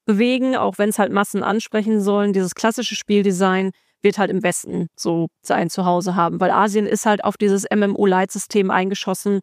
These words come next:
Ähm, das ist lukrativ für sie. Sie gehen halt wirklich komplett auf den Megamassenmarkt, um es eben auch über diese Multiplattform zu, ähm, äh, ähm, zu vermarkten. Und, äh, im Westen wirst du halt dann eher dann auch dann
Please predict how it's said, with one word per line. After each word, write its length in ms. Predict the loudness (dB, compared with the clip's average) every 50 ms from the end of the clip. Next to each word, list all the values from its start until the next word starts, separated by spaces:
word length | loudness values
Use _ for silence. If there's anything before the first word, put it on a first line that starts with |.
| _ _ _ _ _ _ _ 0
Ähm, 360 | 0 2 2 2 2 0 0
das 160 | 0 0 -2 -2
ist 180 | -2 -2 0
lukrativ 520 | 0 -2 0 0 -2 -2 0 -2 -2 -2 0
für 120 | 0 -2
sie. 220 | 0 0 0 0
Sie 120 | 0 0 0
gehen 240 | 0 0 0 2 0
halt 200 | 0 0 0 0
wirklich 280 | -2 0 -2 -6 -8
komplett 420 | -6 -4 -2 -2 0 0 -2 -2 -2
auf 140 | -4 -2
den 220 | 0 0 2 2 4
Megamassenmarkt, 1000 | 2 2 2 0 0 0 0 -2 -4 -4 -2 0 2 2 2 2 0 -2 -2
um 140 | 0 0 0
es 120 | 0 2 2
eben 200 | 2 2 2 0
auch 160 | -2 -2 -2
über 160 | -2 -2 0
diese 240 | 0 0 0 0 0
Multiplattform 1400 | 2 4 2 2 2 0 -2 0 0 0 -2 _ _ _ _ _ _ -2 -2 -2 -2 -2 -4 -2 0 0 0 0
zu, 360 | -2 0 0 2 2 4 2 2
ähm, 480 | 0 0 0 0 0 0 0 0 -2 -2 _ _ _ _ _ _ _ -2
äh, 500 | 0 0 2 2 0 0 0 0 0 0
ähm, 580 | 0 0 0 -2 -2 -2 -2 -2 0 0 0 -2
zu 140 | -2 -4 -4
vermarkten. 720 | -2 0 0 2 0 0 -2 _ -4 -2 0 2 2 0
Und, 440 | 0 0 0 0 0 -2 -2 -2
äh, 320 | -2 0 0 2 2 0 0
im 200 | 0 0 0 2
Westen 320 | 0 0 -2 -2 -2 0
wirst 180 | 0 0 0 0
du 80 | 0
halt 180 | 2 2 0 2
dann 120 | 0 0
eher 200 | 0 0 0 0
dann 160 | 0 0 -2 -2
auch 280 | 0 0 -2 -2 -4 -2
dann 340 | -2 0 0 0 -2 -4